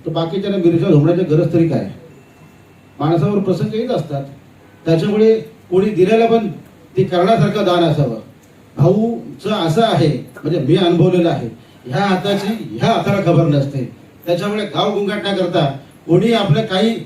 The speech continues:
काही गोष्टी, काहीतरी किरकोळ गोष्टी करायच्या आणि मी हेऊ केलंय ना मी तेऊ केलंय, ह्या असल्या फुकटच्या वर्गाला कोणी करू नयेत. त्याच्यामुळे हे आमचं भाड्याचं ऑफिस जरी असलं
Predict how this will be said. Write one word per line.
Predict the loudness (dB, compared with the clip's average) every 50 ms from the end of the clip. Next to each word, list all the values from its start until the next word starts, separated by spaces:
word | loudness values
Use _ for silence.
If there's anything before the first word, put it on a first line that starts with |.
| -14 -20 -20 -20 -20 -20 -20 -20 -18 -8 -2
काही | 0 2 2 2 2
गोष्टी, | 2 2 0 0 -2 -2 -2 -4 -8 -10 -16 -16 -8 -4
काहीतरी | -2 -2 0 0 -2 -2
किरकोळ | -2 0 0 2 4 4 4
गोष्टी | 4 4 4 4 2 2
करायच्या | 2 2 2 0 0 0 0 0 0 0 -2 -4 -8 -12 -18 -20 -8 -2
आणि | 0 2 2
मी | 4 4 4
हेऊ | 4 4 4 4 4 4 2
केलंय | 2 2 2 2
ना | 2 2 2 4
मी | 4 4 4 4 4
तेऊ | 4 4 4
केलंय, | 4 4 4 4 4 4 4 2 0 -4 -10 -16 -20 -20 -10 -4
ह्या | -2 0
असल्या | 0 0 0 0 -2 -2
फुकटच्या | 0 2 2 2 4 2 0 0 2 2
वर्गाला | 2 2 2 2 0 0
कोणी | 2 2 4 4 4 4
करू | 4 4 4 4
नयेत. | 4 2 -2 -6 -10 -16 -20 -20 -20 -20 -20 -20 -20 -20 -20 -20 -10 -4
त्याच्यामुळे | -2 0 0 0 0 0 2 2
हे | 2 0 -2 -4 -8 -10 -6 -2
आमचं | -2 0 0 -2 -4 -4 -4
भाड्याचं | -4 0 0 2 2 2 2
ऑफिस | 2 2 2 2 2
जरी | 2 2 2
असलं | 2 2 2 2 2 2 2 0